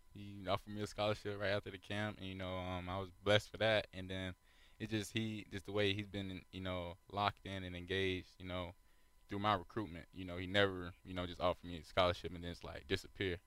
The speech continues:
You know, he made sure, you know, how I was doing, how school was going, you know, make sure, you know, he wanted me there in Michigan. And I feel like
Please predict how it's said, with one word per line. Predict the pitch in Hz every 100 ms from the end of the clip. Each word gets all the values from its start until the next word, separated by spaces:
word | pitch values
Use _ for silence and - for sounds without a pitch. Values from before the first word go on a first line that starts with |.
| - -
You |
know, | 92 87
he | 90
made | 98 98 95
sure, | - 101 92
you | 92
know, | 90 90 - _ - - -
how | 101 98
I |
was | 98 90
doing, | 95
how | 98 95
school | - 101
was | 92 90
going, | 95 92
you | 90
know, | 90 90
make | 90 95
sure, | - 98 92
you | 92
know, | 92 90 90
he | 104
wanted | 95 92
me | 92
there | 90 95
in | 90
Michigan. | 95 98 - 92 85 - - - - -
And | - 95 92 87 92 - - - - -
I | 87
feel | 101
like | 95 92 90